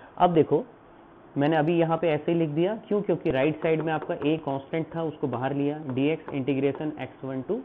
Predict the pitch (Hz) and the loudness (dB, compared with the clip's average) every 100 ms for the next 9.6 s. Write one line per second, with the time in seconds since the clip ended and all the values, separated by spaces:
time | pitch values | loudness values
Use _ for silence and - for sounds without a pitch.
0 | - 123 - - - - - - - - | -8 -8 -10 -20 -18 -14 -16 -18 -20 -20
1 | - - - - 139 143 214 233 233 - | -20 -20 -20 -4 0 4 4 4 0 -8
2 | - - - - - 185 185 - 160 147 | -20 -20 -20 -20 -4 -2 -2 -2 0 4
3 | 165 165 - 160 151 151 151 156 147 - | 4 2 -2 -2 -2 0 -2 -2 -6 -4
4 | 143 - 151 151 147 160 151 170 151 139 | -6 0 4 4 2 -2 0 0 2 2
5 | 151 160 151 147 139 131 120 127 180 175 | 4 2 2 0 -2 0 0 0 0 0
6 | 127 123 - 123 120 113 165 220 - 110 | 0 -2 -2 -2 0 -2 -6 -8 -10 -12
7 | - - - - 127 143 190 214 - - | -12 -20 -20 -6 2 4 4 0 -8 -6
8 | 120 117 123 151 175 185 196 139 127 170 | 0 2 2 2 0 -2 -6 -2 2 4
9 | 190 170 - 127 165 | 2 -4 -6 -2 0